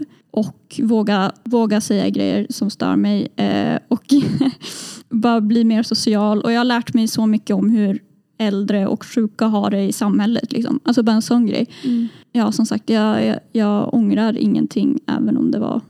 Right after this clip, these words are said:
Speaker 1: för jävligt vissa stunder.
Speaker 2: Ja.
Speaker 1: <laughs> Det är så mycket dra-, drama som hände. Typ svimmade och bröt armen,
Speaker 2: Ja, jag tänkte
Speaker 1: liksom.
Speaker 2: också på det.
Speaker 1: Woho! Eh,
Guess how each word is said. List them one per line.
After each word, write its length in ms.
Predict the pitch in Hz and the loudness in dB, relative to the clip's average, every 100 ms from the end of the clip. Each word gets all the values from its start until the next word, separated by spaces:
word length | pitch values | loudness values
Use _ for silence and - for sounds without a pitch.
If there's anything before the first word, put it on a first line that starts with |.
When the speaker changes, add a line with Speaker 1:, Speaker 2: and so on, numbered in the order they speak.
| _ - | _ -2
Speaker 1:
för 60 | |
jävligt 400 | 226 202 240 - | -2 0 -4 -2
vissa 220 | 254 247 | 0 0
stunder. 580 | 247 - 247 233 233 269 - - - - | 0 2 2 0 0 -2 -2 -12 -20 -8
Speaker 2:
Ja. 500 | 254 262 247 247 247 - | -8 -4 -2 -2 -2 -6
Speaker 1:
<laughs> 120 | - | -8
Det 140 | - | -2
är 240 | 220 214 226 | 0 2 2
så 80 | 233 | 2
mycket 220 | 226 220 | 2 0
dra-, 340 | 220 233 214 240 | 0 0 -2 -2
drama 420 | 240 233 214 254 - - | 0 2 2 0 -2 -10
som 160 | - 220 | -4 0
hände. 240 | 208 208 - _ _ _ _ | 0 -2 -6 _ _ _ _
Typ 180 | - - | -8 -2
svimmade 420 | 269 277 277 262 | 2 4 4 2
och 80 | 240 | 2
bröt 260 | 269 254 | 2 0
armen, 420 | 254 254 254 269 311 | 2 4 6 4 2
Speaker 2:
Ja, 140 | 254 | 2
jag 80 | 269 | 2
tänkte 160 | 277 254 | 4 4
Speaker 1:
liksom. 80 | |
Speaker 2:
också 120 | 269 339 | 4 2
på 180 | 494 | 4
det. 0 | |
Speaker 1:
Woho! 500 | 466 494 480 277 262 262 | 4 4 2 2 2 4
Eh, 640 | 254 254 240 233 214 | 4 4 2 2 0